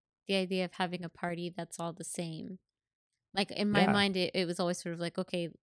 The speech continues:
Speaker 1: if somebody else is already being a human, like, oh, you should pick something, like, you should be something
Speaker 2: Yeah.
Speaker 1: different," you know? Like, I,
Speaker 2: Yeah.
Speaker 1: I can't remember watching, like, a Critical Role or, or something like that where it was, like, a bunch of the same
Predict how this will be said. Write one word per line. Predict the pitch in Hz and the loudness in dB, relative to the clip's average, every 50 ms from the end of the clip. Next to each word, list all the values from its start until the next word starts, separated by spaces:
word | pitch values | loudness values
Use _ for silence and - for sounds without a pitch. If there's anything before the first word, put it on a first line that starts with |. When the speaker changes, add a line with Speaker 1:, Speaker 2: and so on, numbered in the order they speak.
| _ _ | _ _
Speaker 1:
if | - 180 - | -4 -4 -2
somebody | - - 226 240 226 196 196 190 | 2 4 4 6 6 4 4 4
else | 208 202 196 185 - | 4 4 2 0 -2
is | 185 175 180 | -2 -2 0
already | 180 180 175 170 170 | 0 0 -2 -2 -4
being | - 185 185 175 160 | -2 -2 -2 -2 -4
a | 165 | -4
human, | - - 185 175 160 - - | -4 -2 -2 -2 -2 -6 -10
like, | - - _ - | -14 -10 _ 0
oh, | 185 156 | 0 0
you | 151 160 170 | 0 0 -2
should | - 185 165 | -4 -6 -6
pick | - - 160 - | -6 -8 -10 -8
something, | - 156 156 - - - - - | -10 -10 -10 -10 -10 -8 -8 -8
like, | 170 - 175 | -6 -4 -4
you | 175 | -4
should | - - 156 156 | -4 -4 -6 -6
be | 165 151 | -8 -8
something | - - 156 - 123 | -8 -6 2 4 6
Speaker 2:
Yeah. | 147 82 - - | 6 6 4 0
Speaker 1:
different," | - - - 139 - - - | -2 -4 -8 -8 -8 -10 -10
you | - 170 | -8 -8
know? | 160 156 101 120 165 - _ _ - - - - - - - _ _ _ _ - | -6 -6 -6 -6 -8 -10 _ _ -20 -20 -20 -20 -20 -20 -20 _ _ _ _ 0
Like, | 190 180 170 147 | 0 2 0 0
I, | - - - | 0 0 0
Speaker 2:
Yeah. | - - - | 2 2 2
Speaker 1:
I | 202 | 0
can't | - - 233 202 147 | 2 2 2 2 2
remember | 180 196 190 185 190 180 180 180 170 | 2 2 2 0 0 0 0 0 0
watching, | 175 175 180 - - 185 185 175 | 0 -2 -2 -2 -4 -4 -4 -4
like, | 170 170 156 | -4 -6 -6
a | 170 170 | -6 -6
Critical | - - 185 185 196 - 247 247 240 | -6 -4 -6 -6 -4 -2 -2 0 0
Role | 262 262 247 196 185 | 0 -2 -2 -2 -4
or, | 185 180 - - | -6 -6 -6 -6
or | - 180 180 | -6 -6 -4
something | 180 - 196 190 196 185 | -4 -6 -6 -4 -4 -4
like | 185 185 175 - | -4 -4 -2 -2
that | 180 185 170 - | -2 -2 -2 -2
where | 160 170 165 170 165 165 165 165 _ _ _ _ _ _ _ _ _ _ - | -4 -6 -4 -4 -4 -4 -6 -8 _ _ _ _ _ _ _ _ _ _ -4
it | 185 | -4
was, | 175 160 | -2 -2
like, | 160 - | -2 -4
a | 180 | -4
bunch | 165 - 185 175 - - | -2 -2 -2 -2 0 -2
of | 170 156 | -2 -2
the | 165 165 | -4 -4
same | - - 175 170 165 160 160 156 - - 180 | -4 -4 -4 -4 -4 -4 -6 -6 -8 -10 -12